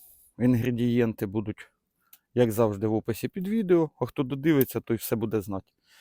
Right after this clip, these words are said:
Та грамів сто. Ждемо. Щас нагріється наша олія і будемо обжарювати нашу порційну курку. Що будемо обсмажувати? Можна не обсмажувати, ну, обсмажене в-, таке ж воно добріше, всі ж знають, правильно?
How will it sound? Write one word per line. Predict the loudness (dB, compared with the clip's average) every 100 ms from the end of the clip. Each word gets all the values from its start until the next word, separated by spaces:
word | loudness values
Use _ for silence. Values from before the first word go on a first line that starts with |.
| -20 -20 _ _ 2
Та | 6
грамів | 8 6 6 0 -10 _ _
сто. | -4 0 2 2 -2 _ -20 _ _ _ _ -20 -20 -20 -20 _ -10
Ждемо. | -8 4 8 8 6 0 _ -20 -20
Щас | -8 6 6 6 0 0
нагріється | 2 4 6 4 2
наша | 0 0 2
олія | 2 4 4
і | 4
будемо | 4 2 2 0
обжарювати | 2 6 6 4 -2
нашу | -4 -4 -12 _ _ _
порційну | -2 -2 -4 -4 -4
курку. | -6 -8 -8 -6
Що | -4
будемо | -2 -2 -2 -4
обсмажувати? | -6 -6 -4 -4 -6 -6 -16 -20 -20 -12 0
Можна | 2 2
не | 0 0
обсмажувати, | -2 -2 -2 2 0 0
ну, | -2 -2 -2
обсмажене | -4 2 2 2 0 -2
в-, | -6 -20 _ _
таке | -2 2 2
ж |
воно | 2 2
добріше, | 4 4 2 -8 -6
всі | 2 4
ж | 4
знають, | 2 0 -2 2
правильно? | 8 8 8